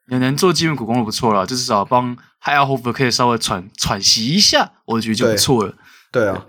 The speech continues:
Speaker 1: 这大概是塞尔提克部分吧。这一场我觉得七六人其实没特别真的要，真的能讲。你说要真讲，
Speaker 2: 就是
Speaker 1: 有，有啦，就是 Thybulle 只上了一回合，
Speaker 2: 哦。
Speaker 1: 一个攻防回合。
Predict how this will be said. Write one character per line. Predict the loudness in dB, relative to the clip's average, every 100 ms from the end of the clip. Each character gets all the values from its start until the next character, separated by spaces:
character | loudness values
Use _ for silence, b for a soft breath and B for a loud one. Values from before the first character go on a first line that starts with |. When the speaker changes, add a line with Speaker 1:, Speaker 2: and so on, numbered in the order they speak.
| b b _ _
Speaker 1:
这 | 0
大 | 2
概 | 2
是 | 2 4 6 6 4
塞 | 2 2 0 2 2
尔 | 2
提 | 2
克 | 2
部 | 4 4
分 | 4 4
吧。 | 4 2
这 | 2 2
一 |
场 | 2 2 2
我 | 0
觉 | 4
得 | 6
七 | 6 4
六 | 6
人 | 4
其 | 2 2
实 |
没 | 2
特 | 2 2
别 | 2 2
真 | 2
的 | 2
要， | 2
真 | -2 -2 -2
的 | 0
能 | 0 0
讲。 | 0 -2 -2
你 |
说 | 2 4
要 | 4 4
真 | 4
讲， | 2 0
Speaker 2:
就 | 0 0 0
是 |
Speaker 1:
有， | 2
有 | 4
啦， | 4 4
就 | 2
是 | 2 2 b b -16 -2
Thybulle | -2 0 -6
只 | -6 -2
上 | 0 0
了 |
一 | -2
回 | 0 -2
合， | -2 -6 -10 _ _ _ _ _ _
Speaker 2:
哦。 | 0 2
Speaker 1:
一 |
个 | 4 2
攻 | 2 2
防 | 2
回 | 2
合。 | 0